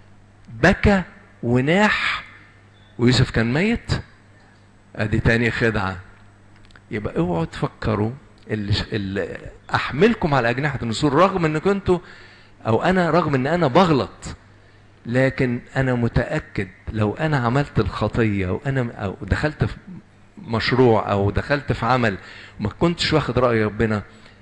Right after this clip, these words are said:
هو بيصلح لي ويرجعني تاني ويشني على أجنحة الإيه؟ على أجنحة النسور. عشان كده يقول أبونا يعقوب: "يكون نسلك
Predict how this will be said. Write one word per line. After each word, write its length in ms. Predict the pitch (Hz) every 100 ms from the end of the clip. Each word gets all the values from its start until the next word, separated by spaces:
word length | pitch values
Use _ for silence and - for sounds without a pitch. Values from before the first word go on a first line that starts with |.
| - -
هو 360 | 143 147 135 117
بيصلح 640 | 107 - 120 101 101 - 90
لي 140 | 82 85 - - - - - _ - -
ويرجعني 720 | 101 117 107 98 117 127 117
تاني 500 | 107 113 107 95 87 - - -
ويشني 400 | 104 - 139 127
على 180 | 101 98
أجنحة 360 | 101 120 110 95
الإيه؟ 380 | 95 104 110 101 - - -
على 220 | 107 104
أجنحة 320 | 98 113 101 90
النسور. 460 | 98 92 - 90 90
عشان 320 | 101 180 175
كده 300 | 175 160 151 - - - - - - - - - - - -
يقول 420 | 107 147 156 127
أبونا 640 | 117 - 117 135 123 113 -
يعقوب: 520 | 113 95 - 127 107
"يكون 380 | 110 - 175 143
نسلك 400 | 147 - 110